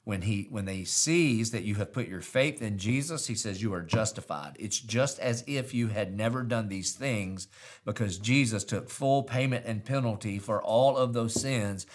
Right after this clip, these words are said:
and he nailed them to the cross when he said, "It is finished." Through the redemption that is in Christ Jesus. When you redeem some-, when you redeem a coupon, this is my favorite illustration for the word redemption.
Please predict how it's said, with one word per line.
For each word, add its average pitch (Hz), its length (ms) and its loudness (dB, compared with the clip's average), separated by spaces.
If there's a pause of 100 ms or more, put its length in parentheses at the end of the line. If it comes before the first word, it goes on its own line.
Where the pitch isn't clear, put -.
(160)
and 92 180 -4
he 147 280 2
nailed 131 340 4
them 117 160 2
to 120 160 -2
the 107 80 -2
cross 95 480 0
when 95 120 -6
he 98 100 -2
said, 87 240 -6
"It 85 100 -6
is 82 140 -8
finished." - 540 -12 (1040)
Through 143 640 6 (180)
the 110 100 0
redemption 113 840 4
that 113 160 6
is 113 120 2
in 113 100 2
Christ 113 320 2
Jesus. - 580 -4 (760)
When 90 140 -6
you 113 160 6
redeem 123 840 2
some-, 180 340 4
when 113 100 0
you 110 140 4
redeem 104 500 2
a 147 80 4
coupon, 170 720 2
this 123 100 -2
is - 80 -4
my 107 120 2
favorite 127 340 2
illustration 131 640 0
for 120 80 -6
the 113 60 -2
word 117 200 0
redemption. 127 640 -2